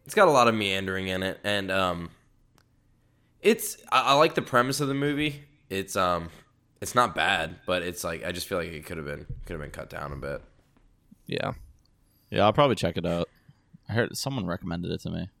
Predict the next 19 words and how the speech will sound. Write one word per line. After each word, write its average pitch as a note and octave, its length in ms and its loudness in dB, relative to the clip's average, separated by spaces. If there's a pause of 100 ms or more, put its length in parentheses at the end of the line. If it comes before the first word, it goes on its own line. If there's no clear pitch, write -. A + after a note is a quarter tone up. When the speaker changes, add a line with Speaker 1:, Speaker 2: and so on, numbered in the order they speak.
Speaker 3:
I - 60 -12
don't F2+ 120 -8
know - 120 -2
Speaker 2:
Yeah. - 100 -2
Speaker 3:
who. - 160 -8 (440)
Huh. E2+ 60 -8 (1200)
Speaker 2:
Uh, - 80 -4 (160)
Jake's G3+ 280 8
a D#3+ 100 12
good A2+ 280 2
replacement A2 500 4
for G#2 100 2
Terrence. A2 520 0 (1000)
Speaker 3:
Yeah. G#2 340 4 (240)
Speaker 1:
I A2 80 -2
talk A2 360 0
more E2 180 -6
than D#2+ 120 -10
him. D#2+ 240 -8